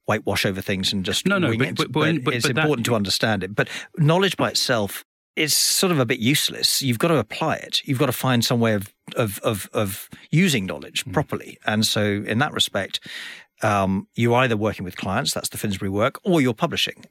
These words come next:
Speaker 1: And then that becomes a public resource and it's sharing it. So the book that I wrote was really to try and distill down what I'd learned and to try and share that around.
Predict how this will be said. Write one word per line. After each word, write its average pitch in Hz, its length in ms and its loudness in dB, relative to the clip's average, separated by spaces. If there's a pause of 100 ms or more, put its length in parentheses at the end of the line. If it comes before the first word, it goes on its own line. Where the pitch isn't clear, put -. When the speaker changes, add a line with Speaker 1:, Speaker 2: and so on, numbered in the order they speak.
Speaker 1:
And 107 440 0
then 104 240 2
that 95 180 -2
becomes 104 340 0
a 98 120 0
public 107 320 -6
resource 98 520 -2
and 92 160 -4
it's - 280 -2 (220)
sharing 92 420 0
it. - 100 -4
So 110 220 2
the 101 80 -2
book - 420 -2 (300)
that 104 120 -4
I 98 120 0
wrote 92 400 -2 (260)
was 113 220 0
really 135 240 2
to - 100 -2
try 113 260 0
and 101 200 2 (200)
distill - 360 2
down 107 220 0
what 104 100 0
I'd 95 100 0
learned 117 540 0
and 113 100 0
to - 60 -2
try 113 160 0
and 107 100 4
share 117 260 2
that 98 200 -2
around. 95 340 -2